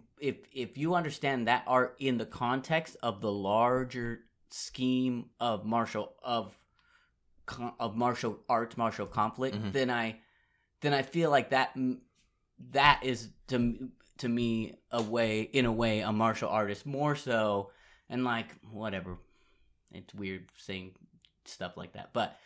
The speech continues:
Speaker 1: then someone who, you know, just does their thing and that's all they do, and, you know,
Speaker 2: Mm-hmm.
Speaker 1: and sure, yeah, you're a martial artist, uh, and look, it's like the term artist in general, right? Like,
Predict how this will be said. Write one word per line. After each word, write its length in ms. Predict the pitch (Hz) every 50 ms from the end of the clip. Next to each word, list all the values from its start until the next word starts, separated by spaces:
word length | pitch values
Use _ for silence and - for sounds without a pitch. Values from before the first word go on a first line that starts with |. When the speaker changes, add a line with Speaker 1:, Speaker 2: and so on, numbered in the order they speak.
| - - - _ _
Speaker 1:
then 220 | - 151 156 139 -
someone 420 | - 165 147 139 135 131 123 120
who, 560 | 120 101 110 131 127 123 120 117 113 110 107 -
you 120 | - 147 143
know, 100 | 123 117
just 340 | 113 117 147 156 147 147 -
does 200 | - 139 127 -
their 120 | 131 117
thing 240 | 107 - 123 117 113
and 80 | 110 107
that's 220 | 104 101 98 -
all 120 | 107 104 101
they 140 | 104 101
do, 300 | 95 87 104 98 98 95
and, 220 | 90 90 92 90 87 _ _
you 160 | - 110 95
know, 220 | 90 87 90 87 - _ _ -
Speaker 2:
Mm-hmm. 140 | 95 98 90 85
Speaker 1:
and 140 | - 190 180
sure, 200 | - 269 254 220
yeah, 240 | 214 233 254 208 147
you're 180 | 151 165 190 190
a 40 |
martial 280 | 185 190 190 185 180 196
artist, 360 | 170 170 165 156 151 151 - -
uh, 40 | - - - - 135 160 - _
and 280 | - 185 180 175 151 131 -
look, 300 | 190 202 180 - - - - - - _ _ _ _ _ _ - _ _ _ _ _ _
it's 220 | - 165 156 151 -
like 240 | 147 151 143 147
the 80 | - 127
term 260 | 120 - 143 131 127
artist 380 | - 127 127 123 120 113 - -
in 100 | 110 104
general, 380 | 110 123 123 117 101 90 90
right? 300 | 95 101 110 120 131 -
Like, 240 | 107 113 110 87 -